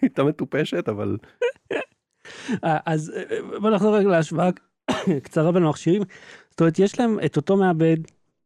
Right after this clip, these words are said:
Speaker 2: אה, המסכים באותה רזולוציה, הם שניהם ב-, אתה יודע, אייץ' די אר עשר פלוס, אה, או, או דולבי ויז'ן.
Speaker 1: איך הם יחסית לאייפון?
Speaker 2: אה, אה, בוא נגיד זה ככה, אין מח-,
Speaker 1: לא, בוא,
Speaker 2: אין,
Speaker 1: אה, אה,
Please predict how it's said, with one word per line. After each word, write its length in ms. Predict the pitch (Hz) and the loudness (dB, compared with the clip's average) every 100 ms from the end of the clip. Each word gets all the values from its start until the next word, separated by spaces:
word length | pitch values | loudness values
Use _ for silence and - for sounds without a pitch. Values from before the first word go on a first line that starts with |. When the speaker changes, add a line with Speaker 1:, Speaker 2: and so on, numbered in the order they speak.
| _ _ _ _ _ _ _ - - | _ _ _ _ _ _ _ -14 -4
Speaker 2:
אה, 280 | 139 131 131 | 0 2 2
המסכים 640 | 131 135 - 139 196 190 | 2 0 -2 0 2 2
באותה 280 | 151 143 165 | 0 0 0
רזולוציה, 640 | 160 147 135 143 - 147 151 _ _ _ _ _ _ | 2 2 2 2 2 2 0 _ _ _ _ _ _
הם 220 | - 147 | -4 -4
שניהם 380 | 135 - 180 170 | -2 0 2 2
ב-, 60 | 143 | 2
אתה 300 | 135 127 147 | 2 0 0
יודע, 80 | 139 | 0
אייץ' 180 | 147 143 | -2 0
די 120 | 143 | 0
אר 80 | 135 | 0
עשר 220 | 131 135 - | 0 -4 0
פלוס, 680 | 175 175 160 - - - 139 | 2 4 2 -6 -20 -8 0
אה, 100 | 131 135 | 0 2
או, 120 | 139 131 139 | 2 2 0
או 220 | 160 135 123 | 2 0 2
דולבי 320 | 127 123 123 | 0 0 0
ויז'ן. 220 | 131 156 | 2 2
Speaker 1:
איך 140 | 147 | 4
הם 80 | - | 2
יחסית 380 | 147 156 131 127 | 2 0 -2 0
לאייפון? 400 | 104 101 - 110 - _ _ _ _ _ _ _ - | 0 0 -2 -2 -4 _ _ _ _ _ _ _ -12
Speaker 2:
אה, 440 | 143 135 127 120 110 - - - - - - - - _ _ _ _ _ - | -6 -4 -2 -4 -6 -10 -14 -14 -16 -16 -16 -16 -20 _ _ _ _ _ -12
אה, 240 | 139 139 143 139 - | -10 -8 -6 -6 -2
בוא 100 | 175 | 2
נגיד 220 | 190 165 | 4 2
זה 100 | 156 | 0
ככה, 200 | 127 117 - - | -2 -6 -8 -2
אין 160 | 214 | 0
מח-, 80 | 196 | 4
Speaker 1:
לא, 160 | 190 180 | 4 4
בוא, 100 | 220 | 4
Speaker 2:
אין, 60 | 208 | 4
Speaker 1:
אה, 260 | 185 175 | 4 2
אה, 240 | 160 147 | 2 2